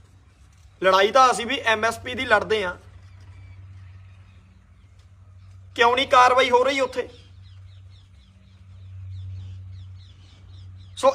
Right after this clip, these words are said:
ਇਸ ਕਰਕੇ ਮੈਂ ਲੋਕਾਂ ਦੇ ਅੱਗੇ ਵੀ ਬੇਨਤੀ ਕਰਦਾ, ਲੋਕਾਂ ਦੇ ਅੱਗੇ ਵੀ ਬੇਨਤੀ ਕਰਦਾ ਵੀ ਜਦੋਂ ਵੀ ਆਪਾਂ ਕਿਸੇ ਵੀ ਪਾਰਟੀ ਨੂੰ ਸੱਤਾ ਦੇ ਵਿੱਚ ਲੈ ਕੇ ਆਉਣਾ, ਪਾਰਟੀ ਦੇ ਬੰਦਿਆਂ ਨੂੰ ਪਛਾਣਨ ਦੀ ਲੋੜ ਆ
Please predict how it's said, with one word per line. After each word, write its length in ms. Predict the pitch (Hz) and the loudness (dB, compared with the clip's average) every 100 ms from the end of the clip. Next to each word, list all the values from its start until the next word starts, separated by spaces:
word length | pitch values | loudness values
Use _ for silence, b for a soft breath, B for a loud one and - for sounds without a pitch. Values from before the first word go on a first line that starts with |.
| 254 | 2
ਇਸ 80 | 247 | 0
ਕਰਕੇ 300 | 262 254 269 | 0 2 2
ਮੈਂ 120 | 262 | 2
ਲੋਕਾਂ 440 | 226 208 202 240 247 | 4 2 4 2 4
ਦੇ 140 | 269 | 2
ਅੱਗੇ 220 | 247 240 | 2 2
ਵੀ 100 | 240 208 | 0 2
ਬੇਨਤੀ 400 | 208 185 196 180 | 2 2 -4 -4
ਕਰਦਾ, 300 | 170 151 - - - - - _ _ - - - | -4 -6 -16 -20 -20 -20 -20 _ _ -20 -20 -2
ਲੋਕਾਂ 400 | 190 214 214 240 | 2 2 4 2
ਦੇ 120 | 247 233 | 2 0
ਅੱਗੇ 220 | 185 226 | 0 0
ਵੀ 120 | 202 | 0
ਬੇਨਤੀ 440 | 185 202 196 240 233 | 2 2 0 -6 0
ਕਰਦਾ 360 | 214 196 226 233 | 0 2 0 -2
ਵੀ 140 | 262 180 | -6 -10
ਜਦੋਂ 320 | 147 214 320 320 | 0 2 4 2
ਵੀ 160 | 285 | 2
ਆਪਾਂ 340 | 240 208 214 190 - - - - - - - - - - - - - - - - - | 0 0 -2 -4 -8 -20 -20 -20 -20 -20 -20 -20 -20 -20 -20 -20 -20 -20 -20 -8 -2
ਕਿਸੇ 300 | 294 330 320 | 2 2 2
ਵੀ 380 | 302 285 247 - - - _ - - - 254 | 0 -2 -6 -18 -20 -20 _ -20 -20 -6 4
ਪਾਰਟੀ 420 | 220 226 220 240 | 6 6 2 -6
ਨੂੰ 100 | 247 | -6
ਸੱਤਾ 380 | 233 233 233 320 | -4 -4 2 4
ਦੇ 100 | 294 | 4
ਵਿੱਚ 200 | 254 220 220 | 2 0 2
ਲੈ 180 | 196 185 | 2 2
ਕੇ 180 | 208 | 2
ਆਉਣਾ, 240 | 202 180 165 - - - _ - _ - - - _ - - - - - - - - - - 240 | 2 0 -10 -18 -20 -20 _ -20 _ -20 -20 -20 _ -20 -20 -20 -20 -20 -20 -20 -20 -20 -4 4
ਪਾਰਟੀ 440 | 226 233 240 262 | 6 6 2 2
ਦੇ 120 | 277 196 | 4 4
ਬੰਦਿਆਂ 440 | 196 185 233 254 | 0 0 2 2
ਨੂੰ 120 | 269 | 0
ਪਛਾਣਨ 500 | 262 220 214 208 214 | -2 0 0 0 -2
ਦੀ 100 | 208 | -4
ਲੋੜ 260 | 202 190 180 | -2 -2 -2
ਆ 160 | 185 | -4